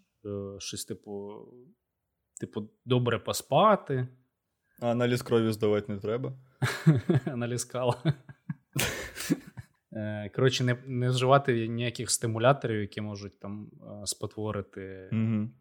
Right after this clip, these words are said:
Speaker 1: твою кардіограму.
Speaker 2: Просто якщо немає аналізів, то, ну, ніхто не дізнається, ти там щось прийняв чи не прийняв. Але мені здається,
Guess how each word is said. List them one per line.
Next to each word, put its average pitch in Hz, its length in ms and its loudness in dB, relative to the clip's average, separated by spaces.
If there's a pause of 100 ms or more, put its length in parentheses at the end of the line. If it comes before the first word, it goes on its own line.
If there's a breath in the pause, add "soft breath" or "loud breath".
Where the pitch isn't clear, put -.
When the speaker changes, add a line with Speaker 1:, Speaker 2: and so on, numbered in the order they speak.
(120)
Speaker 1:
твою 104 240 0
кардіограму. 107 760 -2 (380 soft breath)
Speaker 2:
Просто 113 280 0
якщо 120 260 2
немає 120 760 6
аналізів, 107 600 2
то, 95 500 -2 (960)
ну, 110 340 0
ніхто 107 300 2
не 113 120 4
дізнається, 101 580 -4
ти - 60 -18 (100)
там 101 160 -4
щось 104 200 -4
прийняв 104 380 0
чи - 140 -8
не 101 120 -2
прийняв. 98 340 -2 (380 loud breath)
Але 113 120 4
мені 139 160 4
здається, 131 440 8